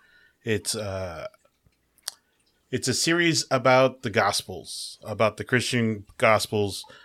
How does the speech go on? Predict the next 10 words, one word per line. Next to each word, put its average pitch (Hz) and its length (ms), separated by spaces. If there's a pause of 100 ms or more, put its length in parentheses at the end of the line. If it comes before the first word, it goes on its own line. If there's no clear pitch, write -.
(120)
focusing 110 440
on 98 140
Jesus. 98 600 (340)
Um, 101 600 (1200)
a-, - 320 (160)
and 123 160
it's 120 160
one 143 100
of 151 80
those, 151 280